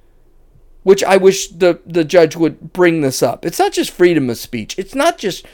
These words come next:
freedom of religion. It's freedom of association. And then a freedom of association to do what he wants on his property that he feels. And of course, the other thing that really bothers me is he said this in a Facebook post.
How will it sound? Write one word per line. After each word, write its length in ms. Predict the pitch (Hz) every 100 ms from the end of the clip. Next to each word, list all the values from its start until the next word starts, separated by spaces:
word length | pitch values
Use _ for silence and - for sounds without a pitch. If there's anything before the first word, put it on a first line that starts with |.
| - _
freedom 380 | - 226 196 180
of 160 | 156
religion. 580 | 143 139 143 160 - - _ _ - _ _ _ _
It's 160 | 254 247
freedom 360 | - 370 403
of 140 | 311 185
association. 1040 | 180 - 233 208 - 226 311 - 110 - _ _ _ _ _ _ _ _ _
And 120 | 294
then 180 | 403 381 254
a 100 | 277
freedom 460 | - 349 339 294 -
of 120 | 254
association 680 | 254 277 285 - 277 269 240
to 80 | 214
do 160 | 262
what 220 | 254 254
he 60 | 277
wants 440 | 208 233 220 - - -
on 160 | 226
his 100 | 233
property 480 | 220 262 320 269 208
that 160 | 196 185
he 160 | 233
feels. 520 | 254 320 339 - - - _ _ _ _ _ _ _ _ _
And 120 | 320
of 100 | 359
course, 260 | - 254 -
the 140 | 214
other 160 | 233 254
thing 220 | 220 185
that 140 | 165
really 220 | 165 160
bothers 420 | 151 196 240 226 180
me 160 | 180
is 200 | 175 170 - _ _
he 160 | 320
said 280 | 320 415 392
this 180 | 320 -
in 80 | 156
a 80 |
Facebook 540 | - 311 302 - 110 -
post. 440 | 107 - - -